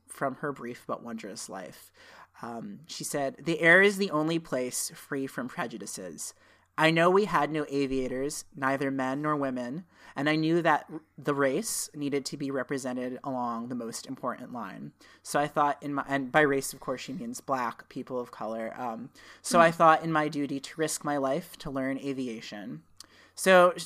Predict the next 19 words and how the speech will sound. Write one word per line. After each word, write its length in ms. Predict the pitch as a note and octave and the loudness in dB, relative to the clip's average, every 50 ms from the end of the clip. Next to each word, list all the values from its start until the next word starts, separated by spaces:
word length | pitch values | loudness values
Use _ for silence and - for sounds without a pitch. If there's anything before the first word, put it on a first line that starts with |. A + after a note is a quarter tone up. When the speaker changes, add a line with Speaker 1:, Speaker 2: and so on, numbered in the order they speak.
| - _ _ _ _ - | -14 _ _ _ _ -2
Speaker 1:
in 180 | A3 B3+ D4+ C#4+ - | 0 0 0 -2 -4
short, 380 | - - G#3 G3 G3 G3 G3 - | -2 2 4 4 4 4 2 0
she 180 | - - G3 | -4 -2 0
is 100 | G#3 G3+ - | 0 -2 0
pretty 240 | - G#3+ G#3 G#3 G3+ | 2 2 4 4 4
much 220 | G3 G3 - - | 4 2 0 -2
the 60 | - | -8
coolest, 500 | E3+ - - G#3 B3 C#4+ D#4 - - - - | -6 -2 2 4 6 6 4 2 -2 -4 0
and 260 | D3+ D3 D3+ D#3 D#3+ | 2 2 2 2 0
Janelle 320 | D#3+ D#3 D3 C3+ C3+ C#3 C#3+ | 0 0 2 4 4 4 4
Monáe 300 | C#3+ C#3 C#3 C#3 C#3+ D3+ | 4 2 2 2 0 0
needs 220 | D3 D3+ D3 - | -2 -4 -6 -6
to 80 | - E3 | -8 -6
play 200 | - - D#3+ D#3+ | -2 0 0 0
her 140 | D3+ F3+ F#3+ | 0 0 -2
in 160 | F#3 F3 E3+ | -2 0 0
the 80 | E3 E3 | 0 0
inevitable 380 | E3 E3 E3 E3 E3 D#3 C3+ | 2 0 0 2 0 0 2
biopic. 440 | A#2 A2 A2 A2 A2 - D#3+ G#2 - | 0 0 -2 -6 -8 -8 -10 -10 -12